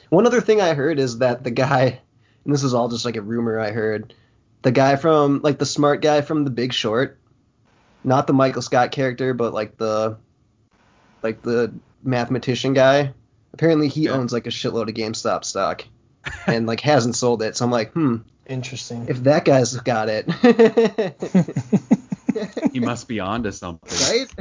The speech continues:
Speaker 1: Right? <laughs>
Speaker 2: He's gotta know something.
Speaker 1: I wanna see his equations. <laughs>
Speaker 2: Yeah, exactly. Yeah, so we'll see, I guess, in the future. I think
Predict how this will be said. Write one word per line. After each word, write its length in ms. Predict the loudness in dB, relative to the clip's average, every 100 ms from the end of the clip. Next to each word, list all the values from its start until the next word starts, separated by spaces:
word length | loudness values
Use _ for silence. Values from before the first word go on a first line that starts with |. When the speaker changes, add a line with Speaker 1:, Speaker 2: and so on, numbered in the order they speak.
| 2
Speaker 1:
Right? 960 | 4 4 2 -2 -4 -4 -12 -10 -12 -10
<laughs> 40 |
Speaker 2:
He's 240 | -10 -10 -10
gotta 420 | -4 0 0 -2
know 240 | -4 -6
something. 720 | -8 -12 -12 -8 -6 -6 -10 -14 _ _ _ -20 -20 _ _ _ _ _ _ _ _ -6 -4 -4 -12 _ _
Speaker 1:
I 80 | -2
wanna 220 | -2 -4
see 140 | -6 -6
his 120 | -4
equations. 800 | -6 -8 -8 -8 -10 -12 -14 -18 -10
<laughs> 280 | -12 -12 -18 -18 _ _ _ -6
Speaker 2:
Yeah, 200 | -2 -2
exactly. 640 | -2 -8 -10 -12 -16 -16 _ _ -20 _ -20 _ _ _ _ _ _
Yeah, 180 | -6 -4
so 140 | -6
we'll 100 | -8
see, 200 | -10 -8
I 60 | -6
guess, 280 | -6 -8 -8
in 80 | -12
the 60 |
future. 340 | -10 -12 -8 -8
I 40 |
think 260 | -8 -14